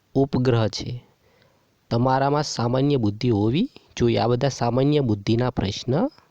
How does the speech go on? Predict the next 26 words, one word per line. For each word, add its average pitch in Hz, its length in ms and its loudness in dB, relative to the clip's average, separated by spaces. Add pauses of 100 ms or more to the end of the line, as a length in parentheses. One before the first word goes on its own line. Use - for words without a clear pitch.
(160)
કહેવાય. 110 460 -2 (440)
તમને 147 360 0
હરેક 120 460 -2
વસ્તુનું 135 460 -2
જ્ઞાન 117 320 0
હોય 143 320 0 (640)
તો 135 140 2
તમે 127 260 0
પરીક્ષા 117 440 -2
પાસ 113 300 -4
કરી 135 360 -2 (180)
શકો, 101 480 -2
નહીંતર 101 440 -2
પાસ - 320 -4
કરી 107 180 -2
શકો 151 420 -4 (120)
નહીં. 104 240 -4 (1200)
The 165 100 2
city 190 440 -2
was 170 240 2 (540)
plugged 139 440 0 (800)
into 147 300 0
darkness 120 800 -2
due 123 140 0
to 147 160 -4
a 156 220 0